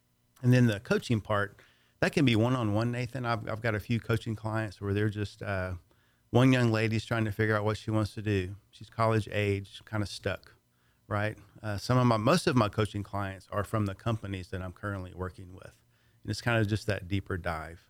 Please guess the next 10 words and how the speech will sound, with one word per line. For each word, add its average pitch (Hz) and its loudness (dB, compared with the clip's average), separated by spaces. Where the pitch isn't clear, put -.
And 127 6
then 175 6
the 127 4
third 214 0
lane 107 4
is 104 -2
really 131 2
just 107 -2
speaking. 101 -8
Um, 101 -4